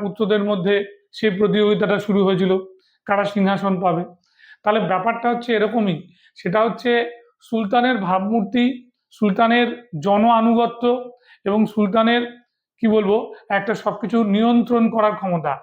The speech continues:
তার উপরে একটা সুলতানের ভাবমূর্তি নির্ভর করত। কিন্তু সেটা আস্তে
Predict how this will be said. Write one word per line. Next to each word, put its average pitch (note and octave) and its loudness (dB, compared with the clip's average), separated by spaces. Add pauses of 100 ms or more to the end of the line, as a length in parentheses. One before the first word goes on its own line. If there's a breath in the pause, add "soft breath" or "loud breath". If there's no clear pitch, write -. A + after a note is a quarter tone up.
(340 soft breath)
তার G#3+ 2 (100)
উপরে A#3+ -2
একটা A3+ -2
সুলতানের A3 0 (520)
ভাবমূর্তি F#3+ 0
নির্ভর G3 2 (100)
করত। C#3+ -6 (840)
কিন্তু F#3+ 2
সেটা G3+ 2 (360)
আস্তে F3+ -6